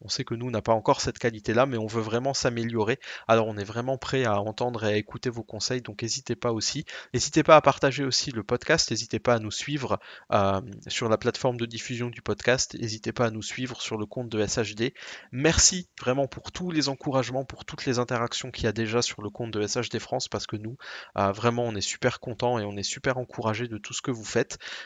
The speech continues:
Euh, on se tient aussi à votre disposition pendant la Gamescom pour vous faire le plus de résumés possible des infos qu'on aura. Et en tout cas, euh,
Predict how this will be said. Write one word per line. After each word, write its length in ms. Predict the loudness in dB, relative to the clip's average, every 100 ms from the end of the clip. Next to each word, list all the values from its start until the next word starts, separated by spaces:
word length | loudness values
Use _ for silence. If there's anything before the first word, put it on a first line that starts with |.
| -2
Euh, 280 | 2 4 2 0
on 140 | -4 -2
se 120 | 0
tient 180 | 2 2
aussi 200 | 2 2
à 60 |
votre 160 | 0 -2
disposition 540 | -6 -6 -6 -4 -4
pendant 220 | -4 -2
la 120 | 0 0
Gamescom 440 | 0 0 0 0
pour 220 | -4 -6
vous 160 | -6 -6
faire 280 | 2 2 4
le 140 | -4
plus 300 | -6 -8 -2
de 80 | 0
résumés 460 | 2 0 0 -2
possible 580 | -2 -2 0 -2 0 -2
des 160 | 0 -2
infos 280 | -4 -4 -8
qu'on 180 | -6 -4
aura. 300 | 4 4 4 -8 -14 -14 -2
Et 180 | 2 4
en 120 | 2
tout 120 | 0 0
cas, 360 | 6 6 4 _ -6
euh, 320 | 0 2 0